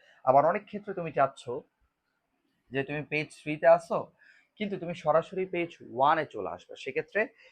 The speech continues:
ফার্স্ট এই লিঙ্কটা ক্লিক করলে তুমি সরাসরি একদম প্রথম পেজে চলে আসতে পারবা। ঠিক আছে? তো মূলত এই কাঠামোটা কোন ধরনের ওয়েবসাইটের ক্ষেত্রে ব্যবহার করা হয়? মূলত তুমি দেখবা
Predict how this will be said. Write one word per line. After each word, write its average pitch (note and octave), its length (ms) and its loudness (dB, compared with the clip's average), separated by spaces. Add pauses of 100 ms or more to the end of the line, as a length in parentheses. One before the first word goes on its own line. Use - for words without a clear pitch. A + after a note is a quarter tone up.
(180)
ফার্স্ট F#3+ 340 2
এই E3+ 80 -2
লিঙ্কটা C#3+ 360 -2
ক্লিক D#3+ 300 -8
করলে A#2 340 -6
তুমি C3+ 220 -12
সরাসরি A#2+ 460 -8 (440)
একদম A2+ 260 -10
প্রথম B2+ 400 -6
পেজে A2 240 -10
চলে A#2 220 -8
আসতে F#2+ 220 -12
পারবা। F2 280 -14 (200)
ঠিক - 140 -20
আছে? G3 200 -12 (560)
তো D#3 120 2
মূলত G3+ 320 -2 (380)
এই F#3+ 220 2
কাঠামোটা D#3+ 640 2 (720)
কোন F#3+ 220 -2 (120)
ধরনের D#3 440 -2
ওয়েবসাইটের B2+ 1000 -4
ক্ষেত্রে B2 340 -12
ব্যবহার A2 300 -4
করা F2+ 260 -8
হয়? F2+ 140 -16 (600)
মূলত F3+ 240 -2
তুমি E3+ 200 -8
দেখবা C3+ 480 0